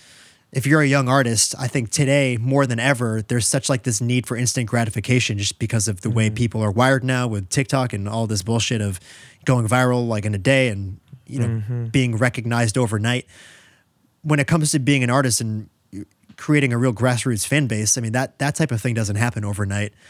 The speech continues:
Speaker 1: And I think a lot of people get complacent or get frustrated, young artists, wh-, 'cause they're two, three, four, five years in, and
Speaker 2: Mm.
Speaker 1: they're, they're, they're saying, "Oh, it's not happening for me yet." Um, do you have, like, any type of message for that type of artist who's,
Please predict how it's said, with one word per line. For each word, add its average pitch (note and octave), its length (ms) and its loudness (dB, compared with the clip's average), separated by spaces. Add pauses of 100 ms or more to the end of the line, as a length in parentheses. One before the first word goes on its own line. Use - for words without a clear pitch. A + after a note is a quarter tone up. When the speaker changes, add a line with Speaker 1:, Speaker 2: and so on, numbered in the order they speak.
(320)
Speaker 1:
And A2+ 400 0 (180)
I C#3 80 -4
think B2 160 0
a A#2+ 40 0
lot A#2+ 180 2
of A2+ 60 -4
people A#2+ 280 0
get A2 300 -2
complacent A#2 640 -2
or G#2 240 -4
get G#2 240 -4 (360)
frustrated, A2+ 880 -2
young B2 320 -2
artists, A2 380 -2
wh-, - 160 -10
'cause B2 180 0
they're A2 120 -2
two, B2+ 260 0
three, A#2+ 300 -2
four, A#2 400 -2
five A#2+ 280 0
years A2 280 0
in, A2 280 0 (580)
and A#2 220 0
Speaker 2:
Mm. G#2+ 40 -4
Speaker 1:
they're, A2+ 320 0
they're, C3 300 -2
they're B2 160 0
saying, B2 280 0
"Oh, B2+ 100 4
it's A2+ 120 -2
not B2+ 120 0
happening A#2 540 -2
for B2 100 -4
me A2 140 -2
yet." G#2 260 -4 (560)
Um, G#2+ 460 -4 (480)
do - 100 -2
you C#3 80 4
have, C#3+ 160 2
like, - 380 -4 (120)
any C3+ 280 0
type C#3+ 260 -2
of A2 300 -2
message B2+ 460 0
for B2 180 -4
that C3 180 -2
type C#3+ 180 0
of B2+ 100 0
artist C3+ 400 0
who's, A2 460 -2